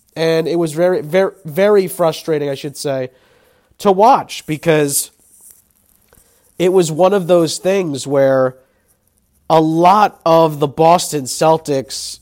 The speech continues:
three-pointers, and it was actually a franchise record, twenty,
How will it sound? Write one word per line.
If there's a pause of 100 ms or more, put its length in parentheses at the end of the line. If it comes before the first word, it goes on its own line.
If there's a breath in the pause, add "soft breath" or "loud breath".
three-pointers,
and
it
was
actually
a
franchise
record, (440 soft breath)
twenty,